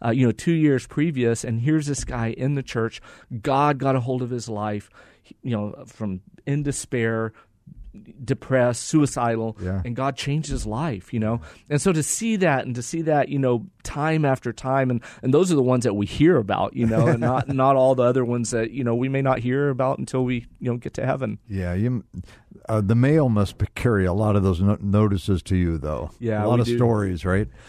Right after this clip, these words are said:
Speaker 1: We do.
Speaker 2: Um, so hey, if you're, if you're late coming to the Rescuers Radio Show, uh, today, uh, my guest is, uh, Levi Park, Chief Ministry Officer with the Luis,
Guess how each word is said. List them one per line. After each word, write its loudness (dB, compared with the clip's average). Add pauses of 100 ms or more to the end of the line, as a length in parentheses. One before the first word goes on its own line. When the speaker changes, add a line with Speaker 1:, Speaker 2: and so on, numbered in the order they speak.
(140)
Speaker 1:
We -6
do. -8 (160)
Speaker 2:
Um, 2 (260)
so 2
hey, 4
if -2
you're, 4
if -2
you're 4
late 2
coming 2
to 2
the 0
Rescuers 0
Radio 2
Show, 2
uh, 0
today, 0 (580)
uh, 2
my 2
guest -2
is, 0
uh, 0
Levi 2
Park, 0 (100)
Chief 0
Ministry 2
Officer 0 (420)
with 0
the 4
Luis, 2